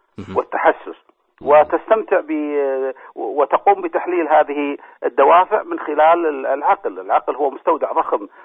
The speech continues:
Speaker 2: للذكريات والمعلومات من صور وروائح وقصص وحكايات وأشياء مختلفة،
Speaker 1: جميل.
Speaker 2: ويقوم بعملية الحسابات السريعة للمقارنة وإعطاء نتائج،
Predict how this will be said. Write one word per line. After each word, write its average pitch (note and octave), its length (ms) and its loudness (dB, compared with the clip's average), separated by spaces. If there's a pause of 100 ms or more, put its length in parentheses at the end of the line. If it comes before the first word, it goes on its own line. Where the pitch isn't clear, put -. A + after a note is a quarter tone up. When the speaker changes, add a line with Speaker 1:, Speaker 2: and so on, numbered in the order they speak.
(120)
Speaker 2:
للذكريات B2+ 760 2
والمعلومات A2+ 720 0
من A2+ 100 -6
صور A#2 360 0
وروائح A#2+ 1080 2
وقصص A#2+ 580 -2
وحكايات B2 800 2
وأشياء A2+ 440 -2
مختلفة، C3 580 -2 (100)
Speaker 1:
جميل. G2+ 320 -8
Speaker 2:
ويقوم D#3 800 2
بعملية F#3 380 0
الحسابات F3+ 500 2 (100)
السريعة F3 320 -4
للمقارنة F3 600 2
وإعطاء D#3+ 360 2
نتائج، G#2 360 -2